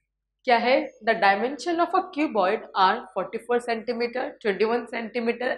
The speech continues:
and ट्वेल्व सेंटीमीटर, ओके। यहाँ पे हमने क्यूबॉइड के बारे में बताया है, it is melted and a cone of height twenty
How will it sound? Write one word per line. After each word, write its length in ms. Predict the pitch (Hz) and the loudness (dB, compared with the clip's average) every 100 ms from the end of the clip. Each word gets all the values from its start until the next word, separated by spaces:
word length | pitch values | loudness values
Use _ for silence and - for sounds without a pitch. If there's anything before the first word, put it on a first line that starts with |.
| - | -2
and 160 | 233 277 - _ | -2 -2 -10 _
ट्वेल्व 280 | 240 202 185 | 2 6 6
सेंटीमीटर, 600 | 175 156 160 151 151 - _ _ _ - | 4 -6 -10 -12 -16 -20 _ _ _ -4
ओके। 260 | 190 170 262 - _ - | -2 -2 -4 -8 _ -2
यहाँ 140 | 214 | 2
पे 80 | 233 | 2
हमने 280 | 214 208 247 - _ | 0 -4 -8 -10 _
क्यूबॉइड 440 | 247 240 254 262 262 | -2 2 4 4 2
के 80 | |
बारे 200 | 214 208 | -2 -2
में 120 | 208 175 | -4 -8
बताया 320 | - 151 151 | -8 -6 -6
है, 200 | 156 - _ _ _ _ _ _ _ | -10 -18 _ _ _ _ _ _ _
it 160 | 294 - | -6 -2
is 120 | 349 277 | -2 0
melted 480 | 220 190 190 262 277 - | 0 0 0 -2 -4 -4
and 100 | 240 | -4
a 60 | 285 - | -4 0
cone 260 | 254 262 302 | 4 6 6
of 180 | 320 - 226 | 0 0 2
height 340 | 190 214 - - 226 | 2 2 -4 -10 -6
twenty 220 | 208 | -4